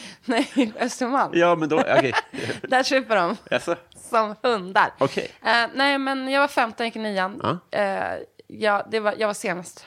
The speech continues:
Speaker 1: av alla.
Speaker 2: Oj då.
Speaker 1: Men jag drack en folköl och kräktes.
Speaker 2: Nej, men.
Speaker 1: Jo.
Speaker 2: Det var ju något annat.
Speaker 1: Nej. Alltså, jag såg,
Speaker 2: Det är
Speaker 1: när jag var
Speaker 2: sköraste jag hört.
Speaker 1: femton,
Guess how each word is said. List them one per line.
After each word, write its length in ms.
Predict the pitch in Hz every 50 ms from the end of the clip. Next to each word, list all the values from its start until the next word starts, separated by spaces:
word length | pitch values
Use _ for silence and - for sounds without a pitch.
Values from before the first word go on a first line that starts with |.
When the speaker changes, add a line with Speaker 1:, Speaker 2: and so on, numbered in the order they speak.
| - _ _
Speaker 1:
av 140 | - 180 175
alla. 280 | 156 151 156 175 170 - _ -
Speaker 2:
Oj 200 | - - 117 - -
då. 60 | - - - - - - - - - - - _ -
Speaker 1:
Men 460 | 233 240 240 247 247 247 247 247 233
jag 280 | 262 262 262 262 254
drack 380 | - 226 220 220 - _ - -
en 180 | - 220 220 214
folköl 440 | - 220 190 180 - - 208 185
och 100 | 185 180
kräktes. 500 | - 190 170 - - - - - - - _ _ _ _ _ _
Speaker 2:
Nej, 120 | - 113 113
men. 80 | 113 - - - - - -
Speaker 1:
Jo. 320 | 226 240 196 190 202 196 - _
Speaker 2:
Det 100 | - 120
var 160 | 117 120 127 127
ju 80 | 120
något 120 | 113 110 78
annat. 300 | 120 131 131 - - - _ -
Speaker 1:
Nej. 440 | 240 233 208 202 190 196 196 - _ _ _ _ _ _ _ _ _ _ _ _ _ -
Alltså, 240 | - 254 - -
jag 140 | 254 233 254
såg, 140 | 202 214 202
Speaker 2:
Det 140 | 208 208 196
är 40 | 254
Speaker 1:
när 100 | 220 -
jag 100 | - -
var 100 | 208 214 190 123 170
Speaker 2:
sköraste 200 | 233 226 214 175
jag 60 | 139
hört. 120 | 170 175
Speaker 1:
femton, 240 | 233 220 214 214 208